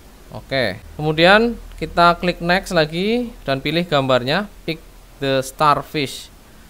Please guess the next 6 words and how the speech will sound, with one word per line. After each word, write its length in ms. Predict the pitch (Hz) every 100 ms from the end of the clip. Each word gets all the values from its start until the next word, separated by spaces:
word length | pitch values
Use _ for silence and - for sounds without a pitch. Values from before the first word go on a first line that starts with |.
| -
Starfish 400 | - 127 127 156
itu 160 | 147 147
ini 240 | 139 120
ya. 160 | 104 135 - -
Nah, 240 | 98 98 - - - - - - - - - -
oke. 480 | - 113 107 90